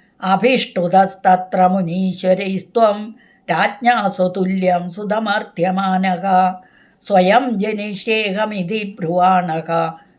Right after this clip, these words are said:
തിരോദഥ ബർഹിഷി വിശ്വമൂർത്തേ. ഇനി അതൊന്നിച്ച് ചൊല്ലുവാണ്, ഉം,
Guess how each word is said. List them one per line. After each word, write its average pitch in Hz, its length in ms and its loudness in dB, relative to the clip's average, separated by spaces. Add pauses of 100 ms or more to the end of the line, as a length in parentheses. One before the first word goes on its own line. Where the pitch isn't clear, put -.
(160)
തിരോദഥ 190 920 2
ബർഹിഷി 185 600 -2
വിശ്വമൂർത്തേ. 185 1200 -4 (360)
ഇനി 226 80 -4
അതൊന്നിച്ച് 214 640 -2
ചൊല്ലുവാണ്, 175 680 -2 (320)
ഉം, 165 420 -10